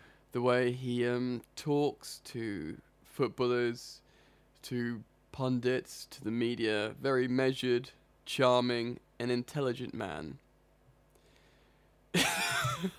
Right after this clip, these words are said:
Yeah, what a great, what a great man, what a great player.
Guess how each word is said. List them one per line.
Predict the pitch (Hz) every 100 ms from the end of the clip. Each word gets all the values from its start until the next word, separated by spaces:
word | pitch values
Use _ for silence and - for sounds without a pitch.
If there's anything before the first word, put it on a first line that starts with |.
| - - 254 - - - - - _ 190 - - 175 _ - _ - - - - - 349 370 349 330 277
Yeah, | - 160
what | 156 165
a |
great, | 160 160 131 -
what | 175
a | 151
great | 160 143
man, | 139 135 120
what | 147
a | 139
great | 139 131 -
player. | 139 123 120